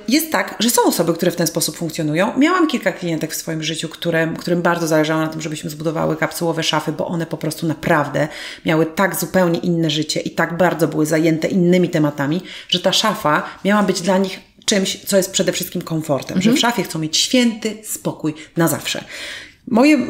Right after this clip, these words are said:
Speaker 1: jakby starałam się wytłumaczyć, że nie istnieje coś takiego jak na zawsze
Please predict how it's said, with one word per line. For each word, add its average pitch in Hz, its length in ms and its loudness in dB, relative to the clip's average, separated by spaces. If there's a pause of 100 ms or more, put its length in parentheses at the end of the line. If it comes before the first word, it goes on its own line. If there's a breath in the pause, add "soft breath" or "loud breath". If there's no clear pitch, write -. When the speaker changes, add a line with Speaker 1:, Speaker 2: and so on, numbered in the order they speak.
(360)
Speaker 1:
jakby 202 360 0
starałam 240 360 4
się 202 120 0
wytłumaczyć, 170 500 0
że 156 180 0 (420)
nie 196 220 4
istnieje 196 400 4
coś 165 140 0
takiego 156 200 0
jak 156 120 0
na 156 100 2
zawsze 151 440 0